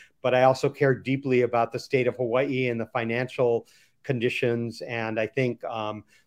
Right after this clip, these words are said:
both Governor Ige and Governor Green have been concerned about the financial obligations that, you know, the original plan would have put on the state of Hawaii,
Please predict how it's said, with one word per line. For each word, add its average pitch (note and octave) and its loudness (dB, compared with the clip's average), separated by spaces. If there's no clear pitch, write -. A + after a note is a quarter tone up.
both B2+ 4
Governor D3 8
Ige C3+ 4
and B2 -2
Governor B2 0
Green B2 2
have A#2 -8
been B2+ 0
concerned C3+ 0
about A#2 2
the B2 -2
financial B2 0
obligations A#2 -2
that, A2 0
you A#2 -10
know, A2 -2
the A#2 -4
original C3+ 6
plan B2+ 0
would A#2+ 4
have - 0
put B2+ 2
on C3 4
the A#2 0
state B2 0
of A2+ -2
Hawaii, A#2 0